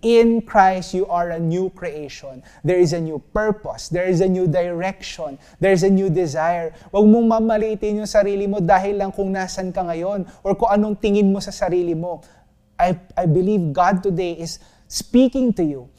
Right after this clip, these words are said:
and telling you to start listening to Him, because He's going to sh-, give you a whole new purpose. Second prayer that I want all of us here to pray for is this.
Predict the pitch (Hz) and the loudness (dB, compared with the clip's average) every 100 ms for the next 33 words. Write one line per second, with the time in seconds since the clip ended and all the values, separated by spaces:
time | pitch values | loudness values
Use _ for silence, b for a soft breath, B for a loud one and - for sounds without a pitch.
0 | b 165 185 185 269 262 240 196 160 139 | b -2 0 2 2 4 2 0 -2 -8
1 | 147 - - 170 170 131 151 160 175 160 | -12 -10 -2 -2 -2 -8 -10 -10 -10 -8
2 | 160 151 127 135 120 123 b b - 156 | -10 -14 -18 -16 -18 -20 b b -8 -6
3 | 151 - 165 156 151 139 - 156 160 147 | -6 -10 -8 -8 -8 -12 -10 -6 -4 -2
4 | 165 127 - 151 143 135 123 113 - - | -4 -4 -8 -10 -10 -12 -18 -20 -20 -20
5 | - - _ _ _ _ b b - 180 | -20 -20 _ _ _ _ b b -4 -2
6 | 175 180 175 175 165 165 160 156 160 156 | 0 0 -2 -4 -4 -4 -6 -6 -6 -6
7 | 165 170 156 - 156 139 143 190 202 196 | -6 -6 -8 -12 -12 -12 -12 -6 -6 -6
8 | 147 123 135 170 190 - - | -10 -14 -10 -6 -6 -8 -20